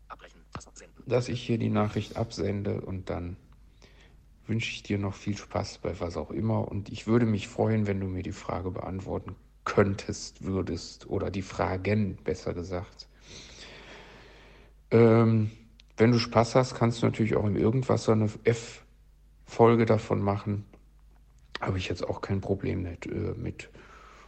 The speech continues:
Speaker 2: Also, ne, ähm, eilt ja jetzt auch nicht. Ich werd das wahrscheinlich erst so Mitte des Jahres angehen alles. Äh, aber bis dahin würde ich's dann gerne wissen, damit ich mir dann auch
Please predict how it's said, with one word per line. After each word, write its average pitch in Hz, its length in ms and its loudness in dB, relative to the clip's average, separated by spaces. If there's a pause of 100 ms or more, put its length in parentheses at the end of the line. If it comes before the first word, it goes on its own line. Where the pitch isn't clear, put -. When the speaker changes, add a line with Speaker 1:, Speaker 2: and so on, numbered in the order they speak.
(140)
Speaker 2:
Also, 87 460 -4 (100)
ne, 107 240 0 (540)
ähm, 87 400 -4 (440)
eilt 110 320 4
ja 113 120 6
jetzt 107 240 6
auch 101 160 4
nicht. 104 420 0
Ich - 180 -12
werd 104 200 0
das - 180 -6
wahrscheinlich 98 560 -2
erst 95 220 -4
so 98 200 0 (200)
Mitte 113 340 -2
des 98 240 -4
Jahres 98 460 -2
angehen 98 440 -2
alles. - 460 -8 (1040)
Äh, 95 160 -4
aber 92 280 0
bis 95 200 -4
dahin 90 320 0
würde 92 160 -2
ich's - 140 -10
dann 90 180 -6
gerne 87 320 -8
wissen, 95 320 -8
damit 90 260 -10
ich - 160 -16
mir - 120 -8
dann 82 140 -10
auch 92 120 -10